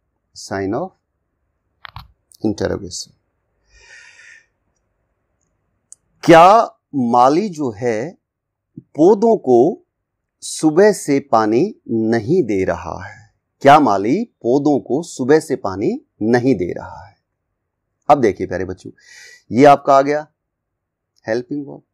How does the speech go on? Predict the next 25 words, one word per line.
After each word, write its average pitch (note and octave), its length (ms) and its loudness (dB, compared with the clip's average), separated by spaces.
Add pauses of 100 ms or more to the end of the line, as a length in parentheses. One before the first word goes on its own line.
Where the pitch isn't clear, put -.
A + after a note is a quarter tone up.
(1500)
ये A#2 160 4
आ A#2+ 140 8
गया G#2+ 200 2
आपका F#2+ 240 -6
सब्जेक्ट A2 540 -8
द F#2+ 100 -8
गार्डनर, B2 560 -6 (920)
सिंगुलर C3+ 460 2
है, D3+ 220 -4 (120)
हैज G2+ 220 -6
आ A#2+ 120 2
गया C3+ 180 -12
उसकी C3 240 -16
वजह B2 240 -12
से, - 180 -20 (960)
फिर F3+ 380 2
आपका C3+ 280 4
आ C#3+ 100 2
गया C#3 180 -2
not, A#2 340 -2 (1120)
फिर D3 200 -2
आपका B2+ 320 2
आ G#2+ 180 2
गया G#2 200 -2
बीन, B2 560 -6